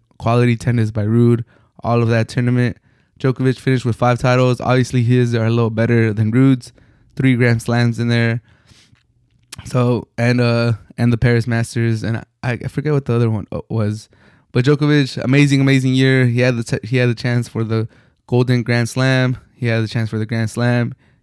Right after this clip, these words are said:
He falls one short without having the U S Open.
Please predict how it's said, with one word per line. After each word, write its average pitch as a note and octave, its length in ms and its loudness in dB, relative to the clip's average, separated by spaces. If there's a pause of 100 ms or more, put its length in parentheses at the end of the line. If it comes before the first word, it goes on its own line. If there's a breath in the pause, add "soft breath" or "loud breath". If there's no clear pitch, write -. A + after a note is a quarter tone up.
He A#2+ 80 -10
falls A#2 300 -2
one A#2 200 0
short A#2 500 0 (180)
without A2+ 400 -2
having A2+ 240 -2
the A2 100 -4
U A2+ 140 0
S A2 140 -4
Open. A#2+ 420 0